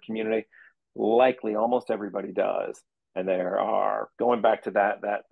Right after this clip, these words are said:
adage though, it's like, there's no secrets, there's no shortcut. If you wanna learn Spanish, guitar, if you wanna get abs, you wanna get shape, you wanna make your community better, just come to grips with the fact that it's going to take relentless incremental improvement.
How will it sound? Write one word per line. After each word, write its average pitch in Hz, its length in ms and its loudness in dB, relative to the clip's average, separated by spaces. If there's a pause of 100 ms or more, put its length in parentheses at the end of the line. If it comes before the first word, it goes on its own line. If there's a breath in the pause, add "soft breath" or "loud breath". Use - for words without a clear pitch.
adage 104 360 -6
though, 104 140 -2
it's 101 140 -8
like, 101 200 -8
there's 113 160 -4
no 131 100 2
secrets, - 420 -6
there's 92 120 -16
no 110 120 0
shortcut. 98 540 -2
If - 160 -8
you 110 60 -2
wanna 113 180 2
learn 113 300 0
Spanish, 117 600 0
guitar, 107 560 2 (380)
if - 60 -10
you 107 80 4
wanna 110 140 2
get 104 120 4
abs, 98 320 6
you 104 60 -10
wanna 104 120 -8
get 104 140 -14
shape, 98 220 -8
you 104 60 -4
wanna 104 120 -4
make 98 180 -2
your 95 120 -12
community 95 360 -4
better, 92 320 0
just - 300 0 (1080)
come 151 180 2
to 147 60 2
grips 113 320 2
with 107 80 -2
the 107 80 0
fact 95 340 0
that 98 240 0 (100)
it's - 200 -12
going 110 300 0
to 107 40 -2
take 98 320 -2
relentless 107 500 0
incremental 95 480 -2
improvement. 90 540 -4